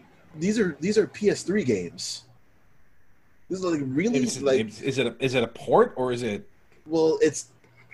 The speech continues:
Speaker 1: I don't actually know if they rebuilt it or not. It's just this, like, Cold Steel one and two are P S P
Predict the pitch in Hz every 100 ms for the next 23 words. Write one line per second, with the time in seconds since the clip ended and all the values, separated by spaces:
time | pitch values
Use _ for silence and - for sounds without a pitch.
0 | - - _ _ 127 147 - 117 120 120
1 | 98 98 98 101 - 110 104 107 92 110
2 | 107 117 113 127 120 113 113 - _ 110
3 | - 107 - 107 - 113 104 92 - 98
4 | - _ _ _ _ _ _ _ _ -
5 | _ _ _ - 180 - 170 147 139 123
6 | 135 113 - 123 101 - 117